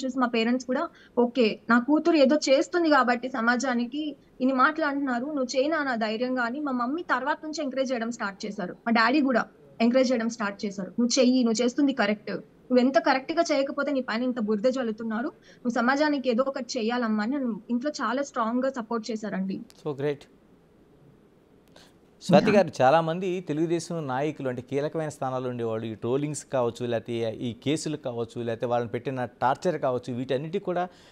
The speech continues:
Speaker 2: అంటే back వెళ్ళిపోయిన పరిస్థితి మేము ఇక్కడ, ఆ, దగ్గర నుంచి చూసాం. అంటే ఈ, అంటే దాదాపుగా తెలుగుదేశం కార్యకర్త తోట చంద్రయ్య లాంటి ఘటనలు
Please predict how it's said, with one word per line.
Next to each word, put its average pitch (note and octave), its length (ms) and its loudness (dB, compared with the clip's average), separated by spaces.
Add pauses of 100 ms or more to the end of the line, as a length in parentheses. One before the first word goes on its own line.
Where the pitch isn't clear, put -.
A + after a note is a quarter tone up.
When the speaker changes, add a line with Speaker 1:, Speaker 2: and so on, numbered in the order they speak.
(140)
Speaker 2:
అంటే E3+ 280 4
back C#3 380 2
వెళ్ళిపోయిన F#3 300 4
పరిస్థితి D#3+ 380 0
మేము E3+ 140 -2
ఇక్కడ, D#3 180 0
ఆ, B2 360 2
దగ్గర B2+ 280 2
నుంచి F#3+ 380 -2
చూసాం. G#2+ 260 -2 (640)
అంటే A#3 180 0
ఈ, G3 120 2 (300)
అంటే C#3 280 2
దాదాపుగా F#3 640 8
తెలుగుదేశం F#3 580 -2
కార్యకర్త D#3 720 0 (540)
తోట G3 200 10
చంద్రయ్య F#3 380 2
లాంటి D#3 340 0
ఘటనలు C3 560 0